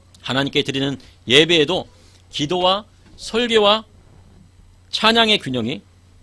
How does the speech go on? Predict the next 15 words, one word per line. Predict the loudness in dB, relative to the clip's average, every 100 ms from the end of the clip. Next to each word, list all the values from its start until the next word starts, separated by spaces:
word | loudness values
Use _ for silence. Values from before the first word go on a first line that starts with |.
| _ _ -20
매우 | -6 -4 -4
중요합니다. | -4 -4 -4 -4 -14 -20 _ _ _ _ _ _ _ -20 -20 _
현대에 | -4 -2 2 2 2
들어와서는 | 2 0 0 -2 -6 -8 -20 -20 -20 -18
설교의 | -8 -2 0 2 2 2 0
비중이 | -4 -2 -2 -2 -8 -20 -20 -10
어느 | -4 -4 -4
때보다 | -6 -4 -6 -6 -8 _ _
높아졌습니다. | -20 -12 -8 -8 -8 -14 -16 -20 _ _ _ _ _ -4
유마-, | 0 2 0
유명한 | 0 0 0 0
목사님의 | -2 -2 -2 0 -2
설교를 | -4 -4 -4 -6
듣기 | -8 -4
위해 | -2 -4